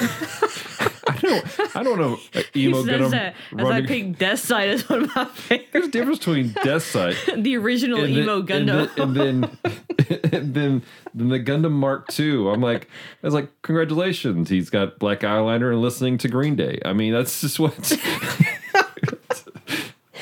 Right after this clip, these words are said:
Speaker 1: There wa-, there wasn't any innovation with him whatsoever. So, like, the original Gundam is pretty cool. And then I, I legitimately enjoy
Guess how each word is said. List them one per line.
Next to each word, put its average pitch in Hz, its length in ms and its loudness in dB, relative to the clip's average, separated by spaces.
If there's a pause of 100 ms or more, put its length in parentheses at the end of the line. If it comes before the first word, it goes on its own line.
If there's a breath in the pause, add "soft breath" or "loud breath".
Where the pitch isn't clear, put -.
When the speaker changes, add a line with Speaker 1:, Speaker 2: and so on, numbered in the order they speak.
(300 loud breath)
Speaker 1:
There 147 80 0
wa-, 147 160 2 (140)
there 156 120 2
wasn't 185 300 0
any 170 220 2
innovation 143 680 2
with 107 200 2
him - 200 -4
whatsoever. 92 600 0 (440 loud breath)
So, 107 220 -2
like, 104 160 0
the 117 100 0
original 135 340 0
Gundam 98 380 0 (340)
is 98 140 -2
pretty 95 180 0
cool. 87 380 0 (160)
And 131 100 2
then 156 200 2
I, 208 380 -2 (280)
I 165 140 0
legitimately 156 1080 0
enjoy 98 800 0